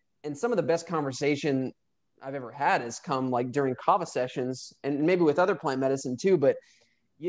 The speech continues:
it just, it absolutely opens up this line of connection and communication that's just very authentic, very genuine, and just leads to not only a great reflective process for yourself,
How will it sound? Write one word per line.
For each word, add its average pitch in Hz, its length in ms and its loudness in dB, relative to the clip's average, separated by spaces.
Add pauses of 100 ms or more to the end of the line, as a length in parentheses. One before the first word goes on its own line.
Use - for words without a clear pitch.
it 175 60 -6
just, 175 320 -8
it 180 200 -2
absolutely 156 880 0
opens 156 340 2
up 143 120 0
this 139 160 -2
line 135 320 0
of 120 140 -6
connection 139 480 -2
and 127 100 -4
communication 131 640 -4
that's 117 160 -10
just 117 180 -18
very 131 240 -4
authentic, 120 600 -6
very 131 240 -4
genuine, 120 540 -6 (440)
and 147 120 -10
just 165 180 -10
leads 160 240 -2
to 160 100 -2
not 147 200 2
only 139 280 -2
a 123 60 -4
great 139 360 2
reflective 139 760 -2
process 123 480 0
for 123 140 -6
yourself, 151 480 2